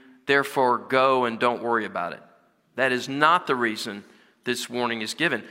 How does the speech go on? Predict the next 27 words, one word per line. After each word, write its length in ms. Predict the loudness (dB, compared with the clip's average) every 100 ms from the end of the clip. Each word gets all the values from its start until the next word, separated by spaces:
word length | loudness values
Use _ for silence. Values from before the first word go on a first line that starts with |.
| -6
Otherwise, 500 | 0 2 4 4 2
there 100 | -2
wouldn't 220 | -2 -2 -2
have 120 | 0
been 140 | 0
a 40 | 0
warning. 460 | 0 0 -2 -8 -16 -20 _ _ _ _ _ _ _ 0
The 100 | 0
implication 680 | 0 -4 0 0 0 -2
is 380 | -4 -4 -6 -12 -18 _
that 160 | -8 -8
the 80 | -8
church 680 | -4 2 2 0 -4 -8 -10 _ _ _
should 260 | -8 -6 -2
be 140 | 2
on 160 | 2 4
our 140 | 2
guard 580 | 2 2 2 0 -4 -14 -20 _
and 160 | -8 -8
that 100 | -6
we 120 | -4
should 300 | -4 -6 -8
work 300 | 0 0 -2
to 120 | -8
eliminate 500 | -6 -4 -4 -4 -6 -8 -20 -6
false 320 | -4 -4 -8
teaching 520 | -8 -8 -8 -12 -14